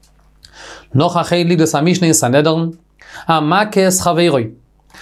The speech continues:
א מענטש האט געקלאפט זיין חבר, און עמדו למיתה דוקטורים און געמוסן, אז דער קלאפ קען צוברענגען, אז ער שטארבן. איך זעץ מיר אים איין דערווייל, מיר ווארטן צו זען, וואס איז מיט יענעם.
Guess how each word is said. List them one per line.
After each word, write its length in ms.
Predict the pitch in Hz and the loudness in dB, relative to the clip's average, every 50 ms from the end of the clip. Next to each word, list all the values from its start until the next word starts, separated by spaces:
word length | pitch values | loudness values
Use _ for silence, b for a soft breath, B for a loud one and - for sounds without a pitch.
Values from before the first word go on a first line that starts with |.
| B B B | B B B
א 80 | 151 | 0
מענטש 260 | 147 165 190 202 196 | 2 2 0 2 2
האט 80 | 185 165 | 2 2
געקלאפט 340 | 160 156 156 160 175 180 165 | 2 2 2 0 -2 0 -2
זיין 160 | 160 165 156 | -2 -4 -2
חבר, 380 | - 165 170 170 165 165 170 165 | -2 -2 -2 -2 0 0 0 0
און 400 | 165 170 147 143 165 156 160 156 | 0 0 0 2 2 2 2 0
עמדו 200 | 147 135 180 190 | 0 2 2 2
למיתה 400 | 185 175 160 175 180 170 - 165 | 2 2 2 2 2 2 2 2
דוקטורים 380 | 151 151 151 - - 180 185 180 | 0 0 0 0 0 2 2 2
און 220 | 180 170 160 147 | 2 2 2 2
געמוסן, 600 | 131 139 139 151 165 180 180 - - 180 175 175 - | 0 0 0 2 0 0 -2 -2 -2 0 0 0 0
אז 180 | 131 139 127 | -2 -2 0
דער 160 | 123 160 165 156 | 0 0 0 0
קלאפ 340 | 156 - 175 175 175 175 175 - | 0 0 0 2 0 0 -2 -2
קען 140 | - 147 139 | -4 -4 0
צוברענגען, 420 | 143 190 196 175 180 175 170 170 | 0 2 2 4 4 2 2 0
אז 100 | 165 160 | 0 0
ער 60 | 165 | -2
שטארבן. 340 | 156 - 175 175 175 165 160 160 - - _ _ _ b b b b b - | -2 0 0 0 0 0 -4 -6 -8 -14 _ _ _ b b b b b 0
איך 80 | 143 | 2
זעץ 260 | 131 139 175 180 185 185 | 2 2 2 2 0 0
מיר 100 | 170 160 | 0 2
אים 100 | 151 147 | 2 2
איין 160 | 156 175 170 | 0 0 0
דערווייל, 400 | 170 160 156 170 170 175 180 185 185 185 B B B B _ | 0 0 2 2 2 2 0 0 -2 -4 B B B B _
מיר 100 | 131 120 | 0 2
ווארטן 240 | 117 143 165 180 180 | 2 2 2 2 0
צו 120 | 185 165 147 | 0 0 0
זען, 180 | 139 175 185 180 | 2 2 2 2
וואס 180 | 143 - - | 2 0 0
איז 140 | 127 117 - | -2 0 2
מיט 220 | 151 156 156 156 | 2 0 2 0
יענעם. 280 | 160 175 185 185 185 180 | 0 0 2 2 0 0